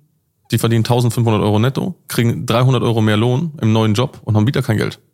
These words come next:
Du hast doch vorher mit tausendfünfhundert überlebt. Was machst du mit den dreihundert? Und alle sagen, „Keine Ahnung“, die verpuffen. Ja, und das ist komplett, das war mein Leben lang, war das das Game. Ich hab den nächsten Job genommen, den nächsten, ich hatte drei Jobs, zehn Jahre lang, ich hab gearbeitet wie ein Schwein und hab nie Geld. So, und irgendwann hab ich halt mal kapiert, okay,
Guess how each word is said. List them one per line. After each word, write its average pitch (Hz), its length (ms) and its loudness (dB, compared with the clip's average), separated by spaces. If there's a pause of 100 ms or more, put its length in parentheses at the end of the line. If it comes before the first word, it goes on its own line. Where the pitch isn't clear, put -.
(360)
Du 117 80 0
hast 131 140 2
doch 123 60 2
vorher 139 200 0
mit 127 140 0
tausendfünfhundert 120 560 0
überlebt. 113 420 -2 (480)
Was - 140 -4
machst 156 180 -2
du 123 40 -4
mit 113 80 0
den 104 100 0
dreihundert? 110 440 -2 (180)
Und 110 120 -2
alle 113 120 0
sagen, 104 200 -2
„Keine 101 220 0
Ahnung“, 117 220 -4
die - 60 -20
verpuffen. - 400 -6 (800)
Ja, 110 80 2
und 127 160 2
das 156 100 0
ist 139 100 -8
komplett, 131 300 2 (120)
das - 240 -4
war 123 80 2
mein 120 200 2
Leben 143 240 0
lang, 135 160 0
war 123 80 0
das - 120 -2
das 117 120 -4
Game. 131 260 -2
Ich - 80 -4
hab - 100 -2
den 104 80 0
nächsten 127 240 0
Job 139 200 -2
genommen, 147 200 0
den 104 80 2
nächsten, 117 240 0
ich 113 60 2
hatte 104 160 0
drei 135 100 0
Jobs, - 440 -4 (340)
zehn 151 200 0
Jahre 143 200 2
lang, 117 140 2
ich 107 80 2
hab 107 80 0
gearbeitet 143 340 0
wie 139 140 0
ein 127 120 2
Schwein 127 420 -2 (260)
und 107 120 2
hab 135 80 2
nie 135 120 2
Geld. 160 260 -2 (600)
So, 120 120 -4
und 107 220 0
irgendwann 151 340 2
hab 127 100 2
ich 123 80 0
halt - 100 0
mal 110 80 0
kapiert, 147 360 -2
okay, 127 280 -2